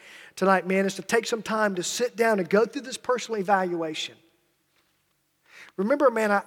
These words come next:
man, I, I said that we're supposed to be demonstrating leadership and demonstrating love to our wives. This is a way to demonstrate that to her. I'm willing to, to evaluate myself, honey,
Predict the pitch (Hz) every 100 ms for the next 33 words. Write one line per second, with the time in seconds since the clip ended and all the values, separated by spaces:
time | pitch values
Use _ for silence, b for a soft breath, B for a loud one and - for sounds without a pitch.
0 | - 202 214 208 208 196 247 208 202 208
1 | 214 240 - 208 160 240 240 202 220 190
2 | 180 175 226 220 - 196 175 160 214 226
3 | - 208 180 170 185 196 170 151 - b
4 | b b b - 185 175 156 147 131 -
5 | - - - - _ _ _ _ _ _
6 | _ _ _ _ 185 185 226 220 196 180
7 | 147 127 - _ b b b - 156 185
8 | 190 175 - 151 143 - 156 139 - _
9 | - 156 151 135 117 _ _ b b b
10 | - 185 220 233 226 226 - 175 - _
11 | - - 208 180 - 185 208 208 196 202
12 | 196 185 170 - 190 156 - 151 147